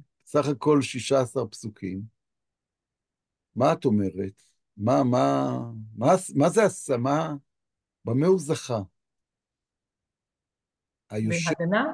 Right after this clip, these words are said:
Speaker 2: הוא
Speaker 1: אוקיי.
Speaker 2: זכה בהגנה, השגחה פרטית. אבל זו השגחה פרטית לאומית כזאת.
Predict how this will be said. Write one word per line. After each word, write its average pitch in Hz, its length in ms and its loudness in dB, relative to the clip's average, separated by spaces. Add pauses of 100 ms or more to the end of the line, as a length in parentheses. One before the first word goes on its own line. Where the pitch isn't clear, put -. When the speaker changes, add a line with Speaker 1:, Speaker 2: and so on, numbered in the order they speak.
(220)
Speaker 2:
הוא 175 100 -10
Speaker 1:
אוקיי. - 20 -8
Speaker 2:
זכה 190 300 -2
בהגנה, 240 480 0
השגחה 208 360 -4 (100)
פרטית. 240 640 -8 (400)
אבל 165 120 -6
זו 160 120 -4
השגחה 170 360 -2
פרטית 208 380 -6
לאומית 214 440 -2
כזאת. 190 300 -8